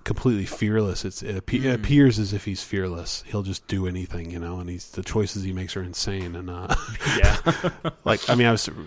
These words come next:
Speaker 1: you know, that in-, I read an interview with him, or I, uh, saw an interview with him rather on, a, on, I think, I was, I think it was on Conan. And, um, he was talking about how, uh, they're asking about the dirt when he gets buried alive in Lighthouse. And they,
Speaker 2: Uh-huh.
Speaker 1: he's saying, "It's real dirt, and it was in my mouth," and <laughs> everything. And I was like,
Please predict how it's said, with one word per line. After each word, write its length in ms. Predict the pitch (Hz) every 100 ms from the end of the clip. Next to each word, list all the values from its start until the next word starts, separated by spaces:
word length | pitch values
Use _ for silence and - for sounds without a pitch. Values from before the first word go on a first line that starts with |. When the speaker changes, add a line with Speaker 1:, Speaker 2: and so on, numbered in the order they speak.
| - -
Speaker 1:
you 120 | 120
know, 120 | 104
that 160 | 104 101
in-, 340 | 123 - 120
I 140 | 104 101
read 200 | 113 113
an 60 | 107
interview 320 | 107 104 107
with 140 | 107
him, 180 | 107 104 - -
or 80 | 101
I, 220 | 95 95
uh, 220 | 95 95
saw 260 | - 139 143
an 80 | 107
interview 260 | 92 90 92
with 100 | 92
him 120 | 92
rather 220 | 92 95
on, 100 | 92
a, 80 | 90 -
on, 280 | 104 98 90 -
I 40 |
think, 260 | 117 - -
I 60 |
was, 100 | 123
I 40 | 143
think 120 | 139
it 60 | 151
was 80 | 101
on 100 | 90
Conan. 440 | - 110 98 87 - - - - - -
And, 140 | 110
um, 360 | 101 95 87 87 -
he 100 | -
was 80 | -
talking 200 | 107 104
about 160 | 95 90
how, 420 | 95 90 87 - 139
uh, 440 | 95 95 92 95 - _ -
they're 140 | 101
asking 260 | 101 - 110
about 140 | 95
the 60 | 98
dirt 400 | 87 98 98 - _ -
when 140 | 101
he 100 | 95
gets 260 | 90 95 -
buried 280 | 92 92 92
alive 300 | 90 101 101
in 120 | 92
Lighthouse. 560 | 95 95 104 113 - - -
And 80 | 120
they, 40 | 117
Speaker 2:
Uh-huh. 100 | 117
Speaker 1:
he's 100 | 104
saying, 180 | - 104
"It's 120 | 92 98
real 200 | 98 95
dirt, 240 | - 101
and 100 | 101
it 40 |
was 140 | 90 -
in 80 | 95
my 120 | 95
mouth," 420 | 92 90 101 -
and 120 | 92
<laughs> 20 |
everything. 400 | - - 165 185 185
And 80 |
I 40 | 196
was 140 | 165
like, 180 | 160